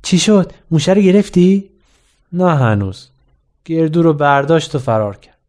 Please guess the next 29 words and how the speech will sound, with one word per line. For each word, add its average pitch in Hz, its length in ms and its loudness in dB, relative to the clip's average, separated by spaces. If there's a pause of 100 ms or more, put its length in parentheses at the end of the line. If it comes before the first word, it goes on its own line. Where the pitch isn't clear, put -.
(280)
"این 226 180 0
هنوز 196 400 2
خوب 226 280 0
اومدی. 120 440 -2 (500)
یعنی 160 180 -2
می‌خوای 196 260 0
بگی 208 320 -2 (160)
هر 151 260 -2
روز 190 160 -6
قراره 165 320 2
بری 185 200 2
یه 220 140 2
گردو 160 320 2
بهش 131 180 2
تقدیم 117 380 0
کنی 113 220 0
دیگه؟ 113 500 0 (460)
لااقل 165 400 2
ازش 185 240 -2
خواهش 180 380 -2
می‌کردی 208 360 0
که 180 120 -4
قول 190 300 0
بده 226 300 2 (260)
که 170 100 -2
سر 165 260 0
چیزای 156 320 -2
دیگه 160 280 0
نره." 190 400 0